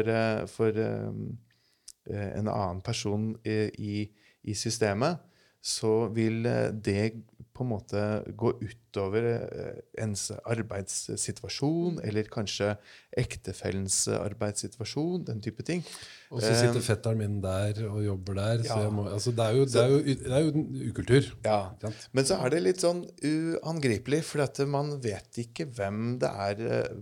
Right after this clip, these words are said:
Speaker 1: som man da egentlig er redd for. Eh, og så, sånn som, eh, Thea Fjørtoft var jo der og, og sa det at vi burde egentlig slutte å bruke det begrepet. Vi burde heller, eh, være litt mer konkrete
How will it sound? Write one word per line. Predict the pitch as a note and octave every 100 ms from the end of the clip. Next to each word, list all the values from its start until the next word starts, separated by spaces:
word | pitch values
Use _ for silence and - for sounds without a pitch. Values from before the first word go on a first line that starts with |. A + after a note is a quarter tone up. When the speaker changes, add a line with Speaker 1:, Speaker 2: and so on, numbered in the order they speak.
| -
Speaker 1:
som | - B2 A#2+ A#2+ A2+
man | A#2 B2+
da | G#2 G2+
egentlig | G#2 G2 F#2+ A#2 A#2 A#2 A#2 -
er | A2+ A#2+
redd | G#2 G#2+
for. | - C4+ D3 _ _ - - _
Eh, | - A#2+ B2 B2+ -
og | B2+
så, | A#2+ - A#2+ A#2+ A#2+ B2 B2+ B2+ - - - -
sånn | - - A#2
som, | C3 B2 B2
eh, | A#2+ A2+ A2+ A2+ A#2 - -
Thea | B2 G#2
Fjørtoft | - B2 G#2+ D#3 E3+ -
var | A#2 A#2
jo |
der | A2 B2+ B2
og, | A2+ - -
og | A#2 A2+ - _ -
sa | - A#2
det | A2 G#2+
at | - _ - - - - _ _ -
vi | A#2
burde | C#3 C#3
egentlig | - A#2 C3+
slutte | - E3 - _ -
å | G#2 -
bruke | A#2+ B2 G#2 -
det | A#2 A#2
begrepet. | A#2 A2 G2+ - D#3
Vi | C3
burde | A2+ A2+ B2+
heller, | G#2 G2+ A#2 -
eh, | A2+ A#2 A#2 A#2
være | A#2 A2+ A#2
litt | A#2+
mer | A2
konkrete | - C3 - G#2+ F#2+ -